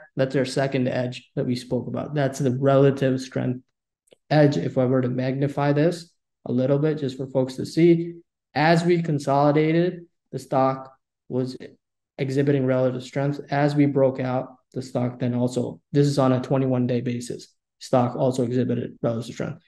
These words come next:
Now we've combined two edges. We have our visualized edge that we saw from this gap up.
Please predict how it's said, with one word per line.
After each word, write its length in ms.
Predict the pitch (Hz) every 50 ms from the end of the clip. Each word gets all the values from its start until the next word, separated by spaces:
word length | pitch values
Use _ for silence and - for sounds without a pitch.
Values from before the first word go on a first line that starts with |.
| _ _ -
Now 160 | 147 143 160
we've 200 | 165 170 170 170
combined 480 | 170 160 143 143 139 143 147 143 131 -
two 240 | - 165 165 151 135
edges. 460 | 135 131 123 123 123 - - - _ -
We 80 | 135 123
have 260 | 139 135 135 131 135
our 140 | 131 127 127
visualized 520 | 143 143 143 151 147 147 143 143 139 147
edge 240 | 143 135 135 131 -
that 160 | 143 131 131
we 80 | 135 127
saw 240 | - 147 131 127
from 180 | 127 131 131 127
this 180 | 131 160 165 165
gap 260 | 170 156 151 151 160
up. 280 | 151 151 151 - -